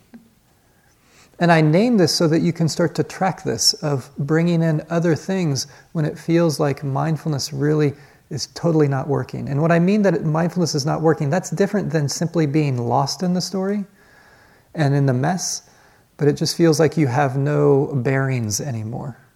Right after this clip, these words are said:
So when that happens to me, I go to something else, which I find really helpful. I go to a few different things. One is, is self-compassion.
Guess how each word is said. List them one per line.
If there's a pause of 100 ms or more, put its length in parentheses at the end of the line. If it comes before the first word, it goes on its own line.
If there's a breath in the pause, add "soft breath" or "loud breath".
(1700 soft breath)
So
when
that
happens
to
me,
I
go
to
something
else,
which
I
find
really
helpful.
I
go
to
a
few
different
things. (3750)
One
is,
is
self-compassion.